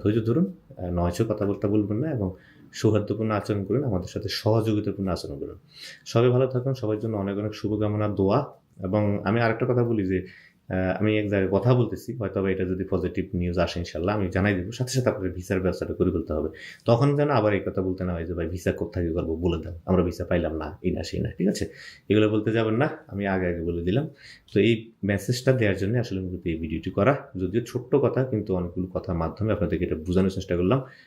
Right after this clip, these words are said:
আশা করছি এই ভিডিওর বিষয়বস্তু আপনারা মাথায় নেবেন, ঠিক আছে?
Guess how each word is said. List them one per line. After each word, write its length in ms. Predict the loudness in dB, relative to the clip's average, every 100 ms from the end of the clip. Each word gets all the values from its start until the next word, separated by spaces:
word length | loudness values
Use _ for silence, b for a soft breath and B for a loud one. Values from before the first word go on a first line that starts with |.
| B
আশা 160 | -4 0
করছি 260 | 0 2 2
এই 100 | 2
ভিডিওর 260 | 0 -2
বিষয়বস্তু 440 | -2 -2 -4 -2 -2
আপনারা 360 | -2 -4 -4 b b b _ -2
মাথায় 280 | -2 2 0
নেবেন, 240 | 0 -4 -12 _ _
ঠিক 120 | 2
আছে? 400 | 2 0 -8 -12